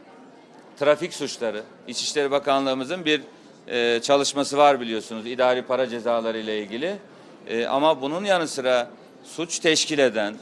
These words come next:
Türk Ceza Kanunu'nda düzenlenmesi gereken hususlarla ilgili trafikte yol kesme ve bu konudaki caydırıcılığı artırmaya yönelik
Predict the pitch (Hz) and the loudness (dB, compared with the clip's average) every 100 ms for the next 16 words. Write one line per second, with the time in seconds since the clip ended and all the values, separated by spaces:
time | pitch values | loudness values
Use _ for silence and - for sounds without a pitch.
0 | - - - 127 131 123 160 175 180 170 | -20 -14 -10 -6 -2 4 4 6 4 4
1 | 160 160 139 131 147 147 147 139 147 139 | 0 -2 -2 0 0 0 -2 -4 -4 -2
2 | 135 139 135 131 - - 147 139 131 113 | -2 -2 -6 -8 -8 2 4 4 2 -2
3 | 104 98 - - - - 143 147 147 - | -6 -10 -12 -20 -18 -8 0 0 0 0
4 | 151 147 151 - 135 120 110 113 - - | 4 6 4 2 -4 -4 -8 -10 -10 -18
5 | - - 127 139 165 160 151 143 135 143 | -18 -10 -8 -2 0 2 0 0 4 4
6 | 143 147 135 147 160 147 143 151 143 151 | 4 -2 -4 0 4 4 2 -2 0 2
7 | 147 131 127 127 | 2 0 -2 -6